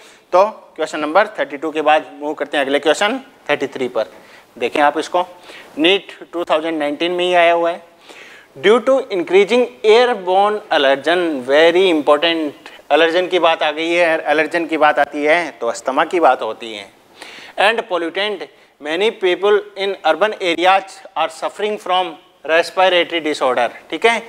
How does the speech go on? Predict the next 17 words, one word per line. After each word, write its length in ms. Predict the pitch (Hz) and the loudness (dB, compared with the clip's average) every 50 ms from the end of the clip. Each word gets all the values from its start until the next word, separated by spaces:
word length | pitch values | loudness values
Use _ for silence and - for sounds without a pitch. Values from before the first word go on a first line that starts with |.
| - - - - - - | -14 -20 -20 -20 -4 0
तो 100 | 185 190 | 2 2
इन 140 | 196 190 196 | 2 0 0
allergen 500 | 190 165 147 156 156 151 156 190 190 196 | 0 2 2 2 2 0 -2 -4 -4 -2
के 140 | 180 190 180 - | -4 -6 -4 0
कारण 300 | 160 151 156 165 160 143 | 2 2 2 2 0 -2
respiratory 520 | 135 135 135 - 156 147 147 147 147 165 156 | -4 -4 -4 -4 -2 -2 -2 0 -2 -2 -2
disorder 400 | 165 196 190 220 208 196 202 196 | 0 0 0 2 2 2 2 2
arise 320 | 190 180 180 180 185 175 | 2 2 2 0 0 0
होते 180 | 175 170 - 180 | -2 -2 -2 -4
हैं, 80 | 170 | -2
ये 120 | 165 160 165 | 0 0 0
अपन 200 | 160 - 165 165 | 0 0 -2 -4
ने 60 | 156 | -2
पहले 240 | - 185 180 196 208 196 | 2 2 2 2 2 0
भी 100 | 208 202 | -2 -2
पढ़ा 240 | - 180 160 165 160 | 0 0 2 2 2
है। 160 | 156 147 147 | 2 -2 -6